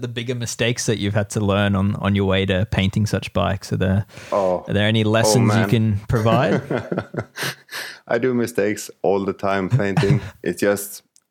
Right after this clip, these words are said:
Speaker 2: by far the, the most difficult thing I, I've tried to learn, because it's, it's one thing to grab a set of spray cans and, and just paint something to get it, I mean, change the color or something, but to actually get a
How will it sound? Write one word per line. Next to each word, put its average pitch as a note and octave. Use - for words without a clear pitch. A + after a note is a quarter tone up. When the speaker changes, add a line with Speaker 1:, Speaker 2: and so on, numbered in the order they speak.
Speaker 2:
by F#2
far G2+
the, F2+
the F#2+
most F#2+
difficult F2
thing F#2
I, F2
I've F2+
tried F2
to F2+
learn, F2
because G2+
it's, -
it's -
one A#2+
thing A#2+
to F#2
grab F#2+
a F#2
set F#2+
of F2
spray F#2+
cans G2+
and, F2+
and F#2
just -
paint G#2+
something A#2+
to -
get F2+
it, -
I F#2+
mean, F#2
change F2+
the -
color G#2
or A2
something, C3+
but F#2
to -
actually G2
get F#2
a E2+